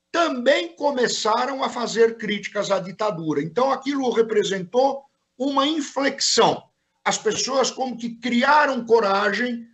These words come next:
para protestar contra a ditadura. Reforçou muito a Carta aos Brasileiros de setenta e sete,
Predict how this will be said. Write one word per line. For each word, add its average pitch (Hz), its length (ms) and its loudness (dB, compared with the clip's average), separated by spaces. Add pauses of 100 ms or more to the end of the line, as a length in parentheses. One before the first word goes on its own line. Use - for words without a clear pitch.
(180)
para 214 160 2
protestar 180 1000 0
contra 156 960 0
a 151 80 4
ditadura. 143 640 -2
Reforçou 190 580 0
muito 202 680 -2 (260)
a 139 100 -2
Carta 165 300 -2
aos 139 140 -4
Brasileiros 147 580 -2
de 123 140 -8
setenta 127 360 -8
e 123 60 -6
sete, 175 540 -4